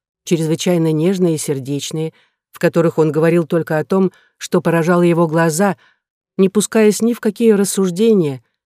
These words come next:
и не давая повода аббату, своему гувернеру, ни к единой жалобе. Вернувшись сюда, в начале прошлого года, после первых приветствий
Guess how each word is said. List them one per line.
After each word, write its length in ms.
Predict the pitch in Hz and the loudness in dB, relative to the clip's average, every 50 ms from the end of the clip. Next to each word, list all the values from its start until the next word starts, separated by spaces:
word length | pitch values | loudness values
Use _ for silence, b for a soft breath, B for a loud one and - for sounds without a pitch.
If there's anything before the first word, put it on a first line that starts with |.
| _ - | _ -6
и 80 | - 151 | -4 -2
не 100 | 147 143 | -2 0
давая 300 | 139 147 139 151 151 143 | 0 0 0 0 -2 -2
повода 440 | - 156 151 147 151 131 143 139 139 | 0 0 0 0 2 0 0 -2 -2
аббату, 460 | 127 127 175 208 233 - 247 240 b b b b b b _ | -2 -2 -2 -2 -2 -2 -4 -4 b b b b b b _
своему 360 | - - 208 208 208 214 220 202 | -10 -2 0 2 4 4 4 4
гувернеру, 640 | 175 202 185 202 185 190 202 202 196 196 190 185 _ _ _ _ _ _ _ _ _ - | 4 2 2 4 4 4 2 2 2 2 0 -2 _ _ _ _ _ _ _ _ _ 2
ни 140 | 196 185 | 2 2
к 100 | - - | 2 2
единой 380 | 180 170 165 139 165 180 220 233 | 0 -2 0 0 0 0 2 0
жалобе. 460 | 196 165 160 143 143 147 135 156 147 _ _ _ _ _ _ _ _ _ _ _ _ _ _ _ _ _ _ _ _ _ _ _ _ _ _ _ _ _ _ _ _ _ _ _ _ _ _ - | 0 -2 -4 -4 -6 -6 -8 -8 -10 _ _ _ _ _ _ _ _ _ _ _ _ _ _ _ _ _ _ _ _ _ _ _ _ _ _ _ _ _ _ _ _ _ _ _ _ _ _ -4
Вернувшись 580 | 151 165 160 180 180 185 165 - - 165 - | -2 2 4 4 4 4 2 0 -6 -6 -6
сюда, 400 | - - 160 156 135 185 220 233 _ _ _ _ _ _ _ _ _ _ - | -6 -6 -6 -4 -2 -2 -4 -4 _ _ _ _ _ _ _ _ _ _ -4
в 40 | 147 | -4
начале 340 | 147 143 - 175 143 139 135 | -4 -2 -2 -4 -4 -4 -4
прошлого 420 | - 143 135 - - 131 131 143 | -6 -6 -8 -6 -8 -6 -6 -6
года, 360 | 117 131 139 123 135 127 117 _ _ _ _ _ _ _ _ _ _ _ - | -4 -6 -6 -6 -6 -8 -10 _ _ _ _ _ _ _ _ _ _ _ -4
после 240 | 170 151 - 156 143 | -4 -2 0 -2 0
первых 400 | - 180 175 170 170 160 - - | 2 2 2 2 0 -2 -4 -2
приветствий 680 | 180 175 165 208 254 - - - - 220 214 214 _ | -2 0 2 2 2 0 -2 -2 0 0 0 0 _